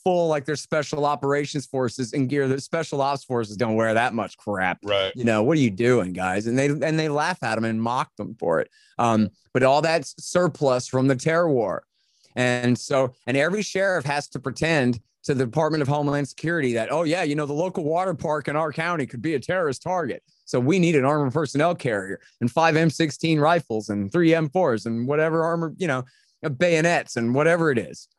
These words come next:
Speaker 2: Yeah.
Speaker 1: And it's all just a racket. It's all just a racket to build up their forces. And then it ends up, you know, with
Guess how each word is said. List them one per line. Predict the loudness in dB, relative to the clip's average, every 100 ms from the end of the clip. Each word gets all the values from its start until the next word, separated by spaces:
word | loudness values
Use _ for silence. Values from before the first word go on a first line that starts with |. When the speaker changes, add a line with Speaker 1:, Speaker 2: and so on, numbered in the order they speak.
| _
Speaker 2:
Yeah. | -4 -2 0
Speaker 1:
And | 2 4 2 0
it's | -2
all | 0 0
just | 0
a | 0
racket. | 2 0 -2 -10 -12 _ -6
It's | -2
all | -2
just | -2 -4
a | -2
racket | -2 -2 -6 -6
to |
build | -4 -2 0
up | 0 0
their | -2
forces. | 0 -2 -2 -6 -4
And | 0
then | 2 0 -4 _ _ _ _ _ _ -2
it | 2
ends | 2 4
up, | 2 0
you | 0 2
know, | 4
with | 2 -2